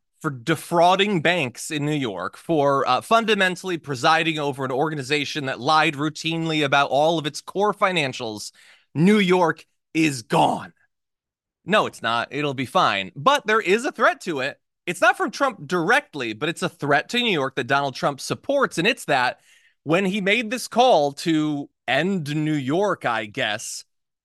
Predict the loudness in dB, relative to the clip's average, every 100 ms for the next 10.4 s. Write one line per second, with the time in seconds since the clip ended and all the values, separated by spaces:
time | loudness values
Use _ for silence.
0 | _ _ -2 -2 0 -2 -4 -2 -2 -4
1 | -8 -18 _ _ _ -10 -8 -4 -4 -4
2 | -14 -16 _ _ _ _ -6 -4 -2 -2
3 | -4 -12 -14 -4 0 0 -2 -4 -4 -4
4 | -10 -12 -20 _ 0 2 4 2 2 0
5 | -2 -2 0 2 2 -2 -2 0 0 0
6 | -2 0 2 2 0 0 0 0 -6 -6
7 | 0 0 0 -4 -6 -6 -4 -2 -2 -2
8 | -2 -2 -4 -12 _ _ -2 -2 0 -4
9 | -6 -2 0 0 -6 -14 -14 -10 -8 0
10 | 2 2 -2 -12